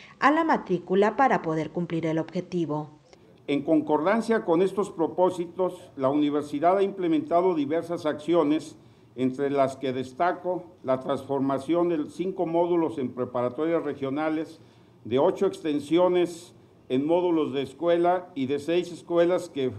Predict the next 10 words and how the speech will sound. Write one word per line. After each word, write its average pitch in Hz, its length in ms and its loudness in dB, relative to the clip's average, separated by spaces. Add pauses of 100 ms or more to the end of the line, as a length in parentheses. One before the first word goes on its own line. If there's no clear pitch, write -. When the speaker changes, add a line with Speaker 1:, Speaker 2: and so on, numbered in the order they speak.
(140)
Speaker 2:
funcionaban 143 680 0
co-, 160 200 -4
por 139 160 -8
cooperación 175 800 0
y 139 80 -6
que 127 160 -4
fueron 156 340 0
integradas 139 800 0
como 120 240 -2
módulos. 117 460 -2